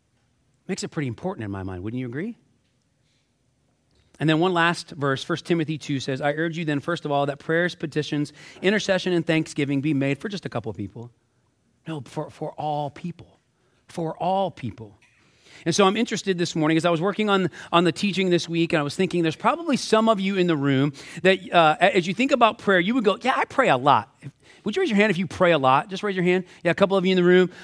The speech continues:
All right, I was actually thinking about Kelly Haynes. Kelly is probably in the room somewhere. Uh, she's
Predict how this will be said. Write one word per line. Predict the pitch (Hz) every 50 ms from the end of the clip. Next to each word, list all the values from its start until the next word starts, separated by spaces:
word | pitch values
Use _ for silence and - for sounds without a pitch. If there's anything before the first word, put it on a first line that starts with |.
| - -
All | 156
right, | 170 175
I | 180
was | 185 170
actually | 214 208 156 196 175
thinking | 190 202 190 190
about | 175 175 170 160 -
Kelly | - - 185 185 180 175
Haynes. | 143 151 170 175 180 185 - - -
Kelly | - 175 175 180 180 180 - -
is | 151 143
probably | - - 175 165 160 165
in | 156
the | 151 139
room | 147 160 165
somewhere. | 156 - 170 151 156 156 160 160 156 - - - - - -
Uh, | 156 151 151 143
she's | - - 170 143 -